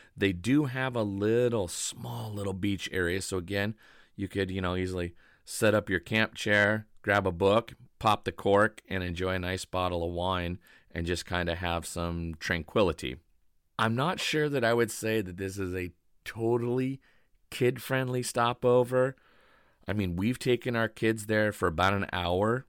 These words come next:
or so while we go into the tasting room and do a flight tasting and pick up our bottles to go. The kids, their grounds are beautiful, and so the kids have fun just kinda roaming and exploring and checking it out.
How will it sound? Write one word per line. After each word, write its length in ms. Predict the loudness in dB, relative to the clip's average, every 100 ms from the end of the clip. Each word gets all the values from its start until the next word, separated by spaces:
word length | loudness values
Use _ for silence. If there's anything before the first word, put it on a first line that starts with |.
| _ -6
or 160 | -4
so 460 | -2 0 2 2 -2 _ -20 _
while 440 | 0 4 4 4 2
we 240 | 0 0
go 220 | 2 2
into 120 | 2 0
the 120 | -2
tasting 500 | -4 -4 -4 -4 -2
room 460 | -2 -2 -2 -4 -10 -20 _
and 320 | -4 -2 0
do 160 | 0 0
a 60 |
flight 420 | -2 0 0 0 -4
tasting 720 | -4 -4 -2 0 0 -2 -6 -16 _ _ -4
and 160 | -4 -2
pick 160 | -2
up 100 | 2
our 120 | 2
bottles 380 | 2 2 2 -2
to 100 | -6
go. 340 | 0 2 2 0
The 100 | -4
kids, 460 | -2 -2 -2 -10 -16 _ -2
their 100 | -2
grounds 400 | 2 0 2 0
are 60 |
beautiful, 600 | 0 0 0 0 -4 -4
and 120 | -6
so 140 | -6 -6
the 100 | -6
kids 380 | -2 -2 -2 -2
have 140 | -4
fun 280 | -2 -4 -4
just 160 | -8
kinda 260 | -6 -4 -4
roaming 600 | -6 -6 -6 -6 -6 -8
and 100 | -8
exploring 760 | -10 -12 -10 -6 -4 -4 -6 -8
and 100 | -8
checking 320 | -10 -8 -6
it 80 | -4
out. 180 | -4